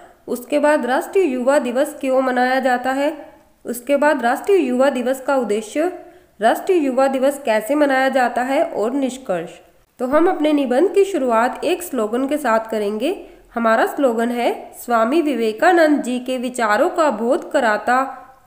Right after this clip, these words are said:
राष्ट्रीय युवा दिवस युवाओं को सही राह दिखलाता।"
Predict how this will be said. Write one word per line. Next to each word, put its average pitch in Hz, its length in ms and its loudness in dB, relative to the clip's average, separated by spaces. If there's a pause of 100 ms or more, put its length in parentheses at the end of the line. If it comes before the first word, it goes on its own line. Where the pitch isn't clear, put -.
राष्ट्रीय 381 420 2
युवा 277 360 4
दिवस 254 480 -2
युवाओं 233 480 2
को 277 280 2
सही 269 440 0
राह 277 260 2
दिखलाता।" 208 880 -4